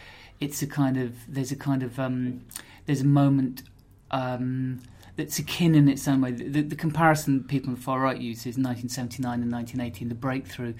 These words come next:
that Reagan and Thatcher achieved for a different kind of right-wing organising. And I think it's right that the number of election victories just had that effect um, they changed the political terrain also in, like,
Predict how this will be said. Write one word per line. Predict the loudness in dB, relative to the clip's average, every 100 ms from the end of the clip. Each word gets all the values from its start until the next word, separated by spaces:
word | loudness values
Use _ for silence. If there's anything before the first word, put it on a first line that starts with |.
| -14 -20 -12
that | -10 -4
Reagan | -2 0 -2 -4
and | -4 -4
Thatcher | -6 -6 -10 -10
achieved | -8 -6 -6
for | -6
a | -4
different | -4 -4 -6
kind | -6 -8 -8
of |
right-wing | -8 -8 -8 -4
organising. | -4 -6 -10 -12 -14 -18 -20 -20 -20 -6
And | -4
I |
think | 2 2
it's | 2 -2
right | -2 -2
that | -6 -2
the | 0
number | 6 8 8 6
of | 2
election | 0 -2 -2 -6 -6
victories | -8 -10 -10 -12
just | -12 -12
had | -10 -6 0 0 0
that | -8
effect | -8 -10 -12 -14 -20 -16
um, | -12 -8 -10 -12 -20 -8
they | -6
changed | 0 2 6 8 6 4 -4
the |
political | -6 -6 -6 -10
terrain | -8 -4 -2 -2
also | -2 -6 -8
in, | -6
like, | -8